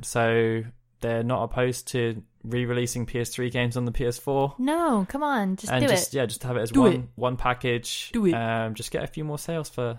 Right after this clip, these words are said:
Speaker 1: for Lightning.
Speaker 2: And then just give us some of her Louis Vuitton clothing as well.
Speaker 1: As part of the
Speaker 2: As part
Speaker 1: collector's
Speaker 2: of it.
Speaker 1: edition?
Speaker 2: Yes, please.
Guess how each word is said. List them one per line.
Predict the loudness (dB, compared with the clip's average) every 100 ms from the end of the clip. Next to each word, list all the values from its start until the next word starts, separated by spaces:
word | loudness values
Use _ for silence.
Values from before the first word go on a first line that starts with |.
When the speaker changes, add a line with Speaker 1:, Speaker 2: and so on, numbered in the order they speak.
| -12
Speaker 1:
for | -10 -6
Lightning. | -6 -6 -8 0
Speaker 2:
And | 2 6
then | 6 4
just | 2 0
give | 2 2
us | 2
some | -2 -4 -2 -2
of | 0
her | 2 2
Louis | 4 2 2
Vuitton | 0 0 0 -2 -4
clothing | -6 -4 -8 -10 -14 _ -20 _
as | -12 -8
well. | -8 -6
Speaker 1:
As | -6 -8
part | -2 0 0
of | -4
the | -8
Speaker 2:
As |
part | -4 -4
Speaker 1:
collector's | -2
Speaker 2:
of | 0
it. | -2
Speaker 1:
edition? | -2 -6 -6
Speaker 2:
Yes, | -10 -10
please. | -10 -14